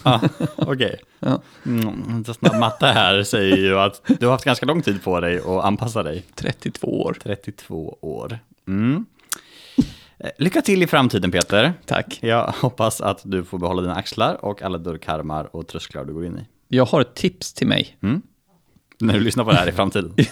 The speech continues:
Speaker 2: <laughs> Peter, när du hör det här, anpassa dig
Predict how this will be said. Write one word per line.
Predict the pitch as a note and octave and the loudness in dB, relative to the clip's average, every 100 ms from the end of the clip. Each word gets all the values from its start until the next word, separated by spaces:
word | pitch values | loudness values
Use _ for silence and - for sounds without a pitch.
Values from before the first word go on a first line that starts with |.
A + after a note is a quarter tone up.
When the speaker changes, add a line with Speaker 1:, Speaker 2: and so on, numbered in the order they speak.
| - | -4
Speaker 2:
<laughs> | - - _ | -14 -16 _
Peter, | - F#3 E3+ - C#3 - - | 0 2 2 2 2 2 2
när | F3 | 2
du | D#3+ D3+ | 4 6
hör | E3+ | 6
det | E3 | 6
här, | B2+ A#2 - - _ _ _ - | 6 4 2 -6 _ _ _ 0
anpassa | D3 C3+ C#3+ - | 2 2 2 4
dig | A2+ G#2+ | 4 2